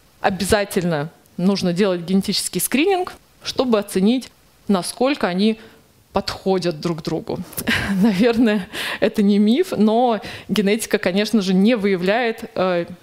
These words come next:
потенциально ни какие-то неподходящие союзы. Иначе, наверное, я бы работала в какой-то компании, которая встречает людей, женит их, такая была бы, э, генетической свахой. Но такого пока нет, э, но действительно проверяться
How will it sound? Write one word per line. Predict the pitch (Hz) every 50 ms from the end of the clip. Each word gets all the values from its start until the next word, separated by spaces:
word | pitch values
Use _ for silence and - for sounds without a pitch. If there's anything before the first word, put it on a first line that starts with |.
| - _ _
потенциально | - - - 254 233 - 240 226 226 220 220
ни | 202 208 208
какие-то | 196 190 185 - 202 190 190
неподходящие | 185 190 190 190 - 196 - 208 190 175 185 185 - - 190
союзы. | - - 196 196 185 170 160 143 - 143 - - - - - - -
Иначе, | - 180 185 185 220 226 - 233 214 190 180 190 - - -
наверное, | - 151 170 190 190 196 175
я | 170 180
бы | 165 170
работала | 175 160 175 185 - 165
в | 156
какой-то | - - 175 -
компании, | - 175 165 160 - 185 214 233 220 202 185
которая | 185 - - - 180 170 170 165 165 - _ _ _ _ _ _ _ -
встречает | - - - 185 170 - 214 202 196 180 185 -
людей, | 175 170 151 185 214 220 208 185
женит | - 170 180 208 214 196 - -
их, | 185 - - - -
такая | - - 107 - 175 185 - - - - - - - - - -
была | 160 175 175 175 175
бы, | 170 156 - 185 185 - - - - -
э, | 185 175 175 170
генетической | 175 175 180 208 220 214 - 233 - - - - - 170
свахой. | - - 190 185 170 165 - 156 -
Но | 175 196 254 320 294 247 190 - - - _ _ -
такого | - - - 254 247
пока | 233 - 202 - 202 160 151 160 - -
нет, | 196 196 220 294 453 - - - - _ - - -
э, | 185 190 185 180 170 170 -
но | - 202 254 302 220 - -
действительно | 170 185 - 240 214 202 165
проверяться | - - 180 180 175 180 208 269 330 - - 254 214 220